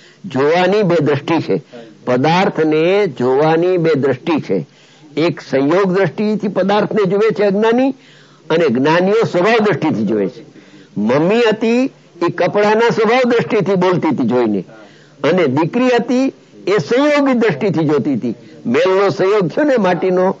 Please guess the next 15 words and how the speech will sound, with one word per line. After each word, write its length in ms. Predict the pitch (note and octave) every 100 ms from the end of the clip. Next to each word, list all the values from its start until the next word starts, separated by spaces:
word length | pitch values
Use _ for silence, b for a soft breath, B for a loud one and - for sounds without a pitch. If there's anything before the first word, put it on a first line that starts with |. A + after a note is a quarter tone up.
| B B B E3
એનાથી 460 | F3+ A3+ A3+ - G#3+
ઉપલક 360 | G3 A3+ C#4+
દ્રષ્ટિથી 600 | C4+ C#4 C4 - C4 -
એને 300 | D4 A#3 A3+
મેલું 340 | G3 G3 F#3+ E3
લાગતું 340 | C3 A2 B2
હતું, 220 | - G2+ - B B B B D#3
ઓને 500 | D#3+ G#3 A#3 C4+ C#4+
અંદરની 600 | B3 F3 G#3+ C#4 D4 D4
દ્રષ્ટિથી 640 | C4 B3 - A#3+ G#3 A3+
સફેદ 360 | D3+ F3 E3 B2+
લાગે 280 | A2+ G#2+ G2
છે. 120 | - B B B B B
ત્યારે 240 | C3+ E3 D#3+
પછી 480 | E3 D3 D#3+ D#3